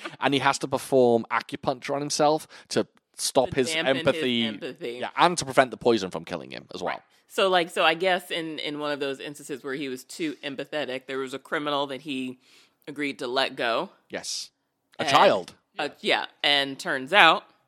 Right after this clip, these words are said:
Speaker 2: he, uh, that kid then, <laughs> after being released, poisons his parents and kills them. And, and poisons him, but he doesn't die.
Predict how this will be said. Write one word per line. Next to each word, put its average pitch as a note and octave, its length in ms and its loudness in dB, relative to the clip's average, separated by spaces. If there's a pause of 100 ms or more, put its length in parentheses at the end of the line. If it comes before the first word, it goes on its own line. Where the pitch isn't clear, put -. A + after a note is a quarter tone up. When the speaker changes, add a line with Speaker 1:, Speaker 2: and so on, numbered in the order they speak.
(460)
Speaker 2:
he, F3+ 180 -6
uh, C#3 220 2
that C3+ 240 -4
kid C#3 240 -6
then, E3 400 4
<laughs> - 20 -20
after D3 320 -4
being C#3 260 -6
released, E3 460 2 (400)
poisons C4 400 6
his A3+ 100 -2
parents A3 360 0
and A3 100 -4
kills A3+ 260 0
them. B2+ 300 -10
And, D3+ 400 2
and D3 320 -6 (640)
poisons E3+ 360 -2
him, E3+ 340 6 (500)
but D3+ 300 0
he D#3+ 100 -6
doesn't C#3 280 -2
die. G#2 220 -4